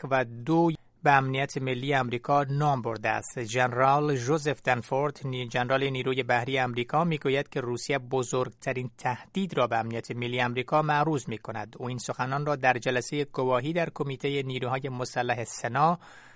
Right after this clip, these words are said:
به حیث رئیس آینده لویدرستیز عمومی نیروهای مسلح آمریکا بیان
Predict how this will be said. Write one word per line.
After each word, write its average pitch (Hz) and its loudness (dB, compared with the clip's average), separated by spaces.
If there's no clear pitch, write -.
به 113 4
حیث 117 4
رئیس 123 2
آینده 147 2
لویدرستیز 139 -2
عمومی 135 0
نیروهای 117 -2
مسلح 110 -4
آمریکا 123 0
بیان 123 4